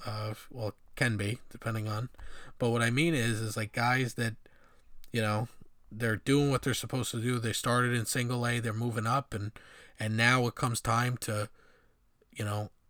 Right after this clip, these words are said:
get on these rosters. And when guys wanna get paid or they have a great season, you're not gonna be able to pay them. It's not, there's no science to this, you know?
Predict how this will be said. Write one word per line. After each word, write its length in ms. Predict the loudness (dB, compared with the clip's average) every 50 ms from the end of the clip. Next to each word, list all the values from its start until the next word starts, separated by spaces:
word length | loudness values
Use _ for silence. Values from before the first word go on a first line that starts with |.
| -20 -20 -20 _ _ _ 0
get 200 | 2 4 4 6
on 180 | 6 4 4 4
these 220 | 4 2 2 2
rosters. 500 | 0 0 2 0 0 0 2 2 2 2
And 140 | 2 0 0
when 80 | 2 2
guys 280 | 4 4 4 4 2
wanna 200 | 0 0 0 0
get 180 | 0 0 -2 0
paid 320 | 0 0 2 2 2 2
or 100 | 0 0
they 100 | 0 0
have 120 | 0 0 -2
a 40 |
great 260 | -2 0 0 0 0 0
season, 400 | 0 0 0 0 0 -2 -2 -2
you're 80 | -2
not 180 | 0 0 0 0
gonna 140 | -2 -2 -2
be 160 | -2 -2 -2
able 160 | -2 -4 -4
to 60 | -4
pay 200 | -4 -4 -4 -4
them. 160 | -4 -6 -10 -12 -16 _ _ _ _ -12
It's 240 | -10 -8 -8 -6 -4
not, 400 | -2 0 0 0 -2 -4 -10 -16 -18 -20 -20 -20 -20 -20 -20 -20 -6 0
there's 220 | 2 2 2 4
no 180 | 2 2 2 2
science 420 | 2 2 2 4 2 2 0 -2
to 100 | -4 -6
this, 320 | -6 -6 -6 -8 -8 -8 -6
you 80 | -4 -2
know? 220 | -2 -2 -2 -4